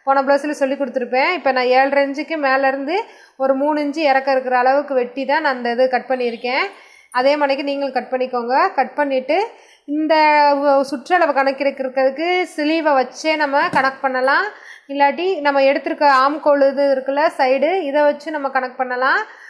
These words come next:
அப்படியே இல்லை, நான் அளவு மெஷர்மெண்ட் பண்ணி தான் நான் கணக்கெடுக்கணும் அப்படின்னீங்கன்னா,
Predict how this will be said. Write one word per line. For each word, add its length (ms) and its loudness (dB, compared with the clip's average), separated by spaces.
அப்படியே 400 -2
இல்லை, 300 2
நான் 180 2
அளவு 200 4
மெஷர்மெண்ட் 540 -2
பண்ணி 300 0
தான் 240 0
நான் 300 -2
கணக்கெடுக்கணும் 600 0
அப்படின்னீங்கன்னா, 640 -4